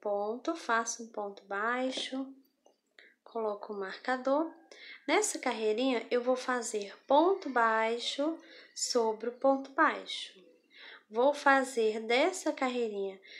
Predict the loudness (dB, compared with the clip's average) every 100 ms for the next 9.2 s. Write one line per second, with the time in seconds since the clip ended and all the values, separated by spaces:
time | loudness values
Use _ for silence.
0 | -18 -6 2 4 4 2 0 0 2 2
1 | 0 -2 -4 -2 -2 -4 -16 -20 -20 -14
2 | -2 -2 2 4 4 2 4 4 4 0
3 | 0 -2 -2 -2 0 0 -2 -8 0 4
4 | 4 2 -2 2 2 0 -6 -18 _ _
5 | _ _ _ -20 -20 _ -4 0 0 0
6 | -2 -6 -6 -6 -4 2 4 4 2 2
7 | 6 6 6 2 0 -4 -4 -4 -6 -6
8 | -8 -12 -4 -2 -2 -4 -4 -6 -10 -14
9 | -14